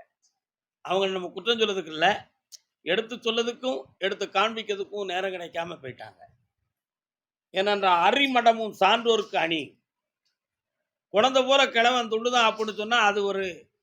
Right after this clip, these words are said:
ஒரு கிண்டலுக்கும் நகைப்புக்கும் உரியதுதான். "பரவாயில்ல, இவ்வளவு உற்சாகமா துள்ளுதான்னு" சொல்லி. ஆனா, குழந்தை துள்ளுச்சுன்னா, அது இயற்கைன்னு விட்டுருவோம். உண்மையா இல்லையா? கிழவன் துள்ளுனா, "என்ன ஐயா துள்ளுதாகள ரொம்ப?" அப்படின்னு சொல்றதுக்கும் இருக்கு,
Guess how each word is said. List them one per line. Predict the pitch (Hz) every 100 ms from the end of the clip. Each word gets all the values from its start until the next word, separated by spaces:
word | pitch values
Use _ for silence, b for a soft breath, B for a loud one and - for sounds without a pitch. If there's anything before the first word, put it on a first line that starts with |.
| _
ஒரு | 170 190
கிண்டலுக்கும் | - 233 254 247 247
நகைப்புக்கும் | 214 196 233 220 220 214
உரியதுதான். | 202 196 185 160 - - _ -
"பரவாயில்ல, | 190 214 214 202
இவ்வளவு | 190 202 190
உற்சாகமா | 220 214 214 208
துள்ளுதான்னு" | 190 196 202 196 226 196
சொல்லி. | 180 160 - _ _ _ _
ஆனா, | - 226 220
குழந்தை | 208 247 302 294
துள்ளுச்சுன்னா, | 254 254 262
அது | 269 254
இயற்கைன்னு | 254 294 269 269 233
விட்டுருவோம். | 175 175 139 - _ _ _ _ _ _ _
உண்மையா | 175 220 240
இல்லையா? | 214 196 190 151 - _ _ _ _ _ _ -
கிழவன் | 220 285 285
துள்ளுனா, | 262 262 262 262
"என்ன | 208 226 240 226 190
ஐயா | 180 214
துள்ளுதாகள | 202 190 220 233 220 214
ரொம்ப?" | 208 208 208 202
அப்படின்னு | 185 185 226
சொல்றதுக்கும் | 208 214 220 220 233
இருக்கு, | 226 196 156